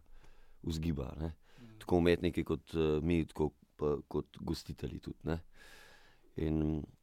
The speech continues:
Speaker 1: zelo simpatična zadeva in, eh, mislim, da je, ja, couch-, kau-, couchsurfing, ne, tako platforma, ne, nekaj v tem smislu. Upamo, da se pač zadeva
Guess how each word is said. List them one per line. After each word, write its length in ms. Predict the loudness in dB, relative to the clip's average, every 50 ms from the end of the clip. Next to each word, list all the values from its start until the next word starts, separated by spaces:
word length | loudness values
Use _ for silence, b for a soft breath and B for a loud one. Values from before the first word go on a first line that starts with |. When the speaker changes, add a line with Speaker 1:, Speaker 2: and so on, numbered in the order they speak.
| _ -12
Speaker 1:
zelo 240 | -8 -2 2 2 2
simpatična 800 | 2 2 4 6 6 6 4 2 -4 -6 -2 0 0 0 -2 -4 -8 -16 -20 -20 -20 _ _ _ _ _ _ _ _ -20 -12
zadeva 560 | -6 -4 -2 0 2 4 4 6 6 4 2 2
in, 340 | 0 0 0 0 0 0
eh, 300 | 0 0 0 0 0 0
mislim, 320 | 0 0 -2 -2 -2 -2 0
da 80 | 2 2
je, 200 | 2 2 0 -2 -6 _ _ _
ja, 260 | 2 2 4 4 2
couch-, 540 | 2 2 2 4 2 2 0 -4 -8 -8 -6
kau-, 300 | -4 -2 -2 -2 -2 -4 -6
couchsurfing, 840 | -2 0 2 2 0 0 -2 0 0 0 0 -2 -6 -6 -6 -6 -4
ne, 180 | -4 -4 -4 -4 -6 -10 _
tako 220 | -16 -10 -8 -8 -8 -8 _
platforma, 640 | -2 -2 -2 -2 -2 -4 -4 -4 -4 -4 -6 -8
ne, 180 | -10 -10 -12 -12 -12
nekaj 200 | -12 -12 -10 -8
v 80 | -8 -6
tem 140 | -6 -6 -6
smislu. 420 | -4 -4 -6 -4 -2 -4 -4 -4 -6 B B B B B B B B B B B B B B B
Upamo, 480 | 6 6 8 6 4 6 6 6 6
da 120 | 6 4 2
se 180 | 0 -2 -4
pač 300 | -2 0 -2 -2 -2 -4
zadeva 480 | -4 -4 0 2 4 4 4 4 2 -2